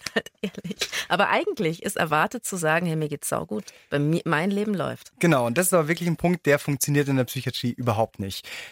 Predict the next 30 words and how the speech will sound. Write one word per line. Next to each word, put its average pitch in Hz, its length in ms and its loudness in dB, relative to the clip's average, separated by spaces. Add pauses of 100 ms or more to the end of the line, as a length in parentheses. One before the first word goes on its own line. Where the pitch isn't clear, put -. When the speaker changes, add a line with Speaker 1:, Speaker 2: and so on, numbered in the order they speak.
(420)
Speaker 2:
Denk 156 320 0
zurück 170 340 2
an 156 80 6
die 127 160 2
Jenny, 156 640 4
die 156 160 4
ja 147 180 6
auch 147 180 0
versucht 147 360 -6
hat, 143 160 2
so 131 140 0
ganz 131 260 2
fröhliche 160 420 2
Bilder 143 320 4
zu - 140 0
malen, 190 540 4 (120)
um 151 100 4
nicht 165 220 4
ertappt - 400 0
zu 127 200 0
werden, 131 320 4
dass 127 140 4
es 131 120 -2
eigentlich 135 220 2
in 143 100 4
ihr 131 80 4
drin 139 220 2
anders 175 260 2
ausschaut. 135 380 0 (560)
Und 139 500 4